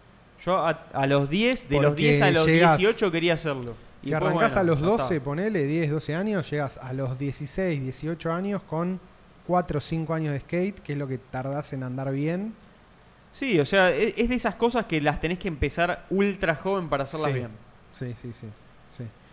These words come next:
Speaker 2: Después
Speaker 1: Nada,
Speaker 2: po-, yo
Speaker 1: bueno.
Speaker 2: ponele, yo ando y me defiendo, ando en un bowl, lo, yo disfruto eso,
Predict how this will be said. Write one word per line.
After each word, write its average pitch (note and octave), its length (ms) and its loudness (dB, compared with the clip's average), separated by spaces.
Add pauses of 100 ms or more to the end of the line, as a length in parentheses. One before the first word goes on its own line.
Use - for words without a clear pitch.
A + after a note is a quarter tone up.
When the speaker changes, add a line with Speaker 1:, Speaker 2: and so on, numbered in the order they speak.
(240)
Speaker 2:
Después D3 220 0
Speaker 1:
Nada, - 80 -2
Speaker 2:
po-, D4+ 140 8
yo - 60 2
Speaker 1:
bueno. G#3 200 4
Speaker 2:
ponele, E3+ 360 2
yo F3 160 -4
ando G#3 200 2
y - 20 2
me C#3 120 0
defiendo, C#3 560 2
ando C3+ 140 -8
en B2+ 80 -6
un C3 140 -4
bowl, E3 720 4 (100)
lo, C3+ 200 0 (340)
yo F#3 100 2
disfruto F3+ 400 4
eso, E3+ 260 0